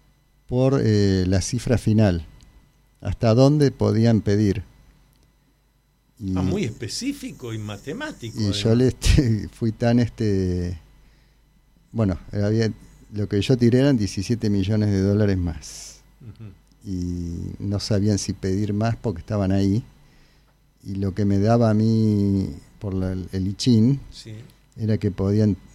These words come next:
Speaker 1: tirar hasta diecisiete millones de dólares más. La venta, así, imagínate la, la cifra, ¿no?
Speaker 2: Sí, claro.
Speaker 1: Este,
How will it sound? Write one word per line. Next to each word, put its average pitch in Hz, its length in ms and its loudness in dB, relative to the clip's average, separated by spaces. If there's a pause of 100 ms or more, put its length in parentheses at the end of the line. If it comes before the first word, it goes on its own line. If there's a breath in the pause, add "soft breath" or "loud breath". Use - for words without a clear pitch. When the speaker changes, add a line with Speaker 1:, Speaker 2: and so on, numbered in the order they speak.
Speaker 1:
tirar 101 300 -2
hasta 95 200 -4
diecisiete 95 600 -4
millones 95 420 0
de 92 120 0
dólares 95 480 0
más. 85 500 -10
La 98 160 -4
venta, 98 400 2
así, - 160 -8
imagínate 101 480 -2
la, 85 280 -4
la 82 120 -8
cifra, 73 460 -10
¿no? 87 180 -12
Speaker 2:
Sí, 117 420 -14 (160)
claro. 104 440 -10 (600)
Speaker 1:
Este, 92 1040 -2